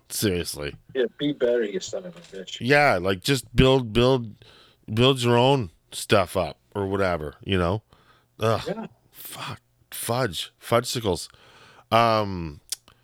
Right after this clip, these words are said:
Speaker 1: Kenny Omega, or no, yeah, Chris Jericho versus Ospreay, though. That was a great match, man.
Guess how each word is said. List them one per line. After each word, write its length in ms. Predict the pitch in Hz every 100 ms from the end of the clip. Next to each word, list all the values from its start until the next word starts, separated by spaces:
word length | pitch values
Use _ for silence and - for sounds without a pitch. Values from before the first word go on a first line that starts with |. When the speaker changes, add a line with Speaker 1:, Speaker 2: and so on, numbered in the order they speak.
| _ _ _ _
Speaker 1:
Kenny 280 | - 131 127
Omega, 680 | 120 117 113 113 113 113 113 - 101 98
or 180 | 127 123
no, 400 | 120 135 101 - _ _ -
yeah, 240 | 147 101
Chris 260 | - 151 151
Jericho 340 | 139 127 123
versus 280 | 107 110 -
Ospreay, 460 | 104 95 95 - 85
though. 240 | 78 71 76 _ _ -
That 160 | 175 185
was 120 | 101
a 60 |
great 300 | 82 90 85
match, 300 | 78 67 -
man. 340 | 82 71 67